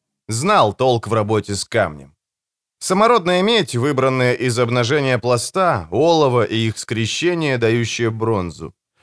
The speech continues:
У этих материалов есть свое место в мире. Но дерево и камень — суть слова «рук», священное воплощение воли.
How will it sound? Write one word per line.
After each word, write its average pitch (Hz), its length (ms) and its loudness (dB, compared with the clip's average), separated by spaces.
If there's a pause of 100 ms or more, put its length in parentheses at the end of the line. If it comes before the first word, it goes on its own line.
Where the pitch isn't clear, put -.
(200)
У 156 100 2
этих 202 260 0
материалов 190 640 0
есть 180 340 0
свое 151 280 0
место 131 380 0
в 104 80 -2
мире. 82 320 -4 (340)
Но 110 220 0
дерево 113 320 0
и 113 120 0
камень — 139 420 0
суть 135 300 -4
слова 139 460 -2
«рук», 156 480 -6
священное 190 880 -2
воплощение 143 760 -2
воли. 98 480 -4